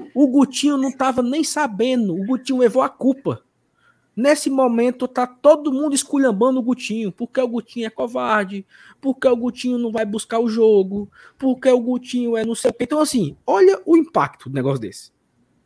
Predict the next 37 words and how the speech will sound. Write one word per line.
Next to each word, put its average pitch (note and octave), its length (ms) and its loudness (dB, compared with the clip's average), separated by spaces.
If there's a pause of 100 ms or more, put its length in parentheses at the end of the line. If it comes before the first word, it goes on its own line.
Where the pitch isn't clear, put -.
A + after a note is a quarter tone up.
Um A3+ 160 2
gol C#4 220 2
do B3+ 80 0
Romarinho, G3+ 420 -2
ele B3+ 100 -2
tem, B3 220 -2
assim, A#3+ 300 -4
ele G#3+ 120 -2
tem A3+ 220 -4
desdobramentos, G3 1040 -4
sabe? F3+ 340 -12 (300)
É A#3 100 4
o B3 80 4
secador F#3 640 0
puto. F3+ 640 -2
Tem C4 160 0
secador G3+ 480 0
uma F3 100 -2
hora F3+ 140 0
dessa E3+ 240 0
que - 100 -10
não F3+ 100 -2
dormiu E3 300 0
ainda, E3 400 -2
com E3+ 100 -6
a E3 40 -6
cabeça D#3+ 400 -2
cheia. D3+ 580 4 (680)
Como - 100 4
é F3+ 40 4
que F3+ 160 -4
pode, D3+ 460 4
rapaz? B2+ 420 -6
Tava F3 240 0
dois F3 180 2
a D3+ 120 2
zero. B2 580 0